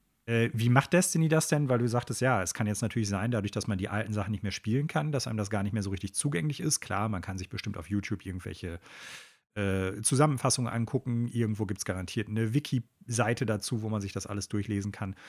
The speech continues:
Aber mir persönlich gefällt ja in solchen Persistent Online-Games zumindest von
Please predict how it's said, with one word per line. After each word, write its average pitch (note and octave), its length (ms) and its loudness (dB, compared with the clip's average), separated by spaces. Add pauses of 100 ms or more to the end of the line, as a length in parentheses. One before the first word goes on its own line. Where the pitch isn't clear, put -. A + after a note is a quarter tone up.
(300)
Aber A#2+ 400 4 (420)
mir D#3 180 6
persönlich D3 420 8
gefällt - 360 2
ja E3 80 4
in B2+ 80 0
solchen A#2+ 240 2
Persistent - 540 -2
Online-Games C3 720 0
zumindest B2 640 2
von G#2+ 560 0